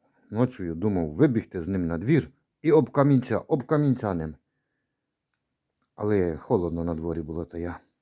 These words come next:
то я не побіг. А там щось мастити треба чи не треба? Масло брати?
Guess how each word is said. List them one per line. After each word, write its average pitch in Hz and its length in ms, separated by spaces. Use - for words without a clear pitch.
то - 120
я 92 140
не 92 140
побіг. 80 440
А - 40
там 110 180
щось - 240
мастити 117 380
треба 117 300
чи 127 120
не 120 80
треба? 85 300
Масло 95 320
брати? 110 360